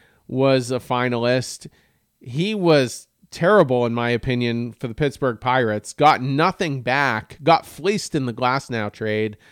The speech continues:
Got fleeced, I think, in the Gerrit Cole trade.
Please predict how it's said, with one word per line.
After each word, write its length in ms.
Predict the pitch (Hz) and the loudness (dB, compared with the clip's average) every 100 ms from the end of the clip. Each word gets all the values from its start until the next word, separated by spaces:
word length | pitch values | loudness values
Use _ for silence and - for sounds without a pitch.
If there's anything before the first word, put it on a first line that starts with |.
| _ _ _ _ 127 | _ _ _ _ -4
Got 540 | 123 147 139 131 - | 4 6 6 2 -6
fleeced, 640 | - 143 175 190 - - - - | -18 -2 0 0 -4 -12 -10 -4
I 140 | 139 | -4
think, 300 | - 180 180 | -2 -4 -2
in 80 | 143 | -4
the 80 | 123 | -2
Gerrit 380 | 143 143 110 | 0 0 0
Cole 240 | - 160 170 | -2 -2 -2
trade. 600 | - 123 110 107 107 | -2 -2 0 0 -4